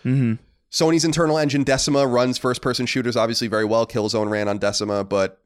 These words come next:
Speaker 2: uh, I don't know that. It's too early to say what Naughty Dog needs to do. They need someone making first-person shooters. Uh, I don't know that you need
Speaker 1: Oh,
Speaker 2: Naughty
Speaker 1: Sony,
Speaker 2: Dog.
Speaker 1: yeah.
Speaker 2: Yeah, someone's gotta do it. I, I don't know if it's gonna be a second team at Guerrilla or whatever the case might be, but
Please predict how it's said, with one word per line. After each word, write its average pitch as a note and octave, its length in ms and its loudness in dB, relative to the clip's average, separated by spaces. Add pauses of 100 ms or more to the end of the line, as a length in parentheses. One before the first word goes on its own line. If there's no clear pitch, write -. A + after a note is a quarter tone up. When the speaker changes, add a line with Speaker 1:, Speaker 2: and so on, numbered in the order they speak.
(100)
Speaker 2:
uh, A2+ 80 -12 (160)
I B2 100 0
don't A#2+ 200 -2
know G#2 180 0
that. G2 180 -2
It's D#3+ 160 -2
too C#4 160 0
early G3 280 0
to B2+ 60 -2
say B2+ 200 -2
what A2+ 160 0
Naughty G#2 220 0
Dog G2+ 340 -2
needs A2 300 -6
to - 40 -6
do. G#2 140 -2
They D#3 160 2
need G3+ 300 0
someone D3+ 360 2
making A#2 280 -2
first-person G#2 420 -6
shooters. D2+ 340 -6 (520)
Uh, - 160 -4
I A#2 120 0
don't D3 140 0
know D3 160 4
that C3 120 0
you A#2+ 140 -2
need A#2+ 100 0
Speaker 1:
Oh, - 40 2
Speaker 2:
Naughty G#2 140 0
Speaker 1:
Sony, - 200 4
Speaker 2:
Dog. G2+ 160 2
Speaker 1:
yeah. G2 120 -2
Speaker 2:
Yeah, G#2 100 -2
someone's G3+ 300 0
gotta C3+ 180 2
do A2 160 0
it. D#2+ 120 -4 (220)
I, G#2 460 -4
I A2 80 0
don't A2+ 180 0
know G#2 400 -2
if G2 100 -12
it's - 100 -10
gonna G#2 120 -6
be F#2+ 80 -2
a F2+ 100 0
second G2+ 300 -2
team F#2 140 -6
at F2 60 -10
Guerrilla F3 460 0 (280)
or G#2+ 140 -2
whatever G2+ 200 -2
the F#2 60 -6
case F#2+ 200 -6
might E2 160 -4
be, F2+ 160 -2
but D#2 300 -4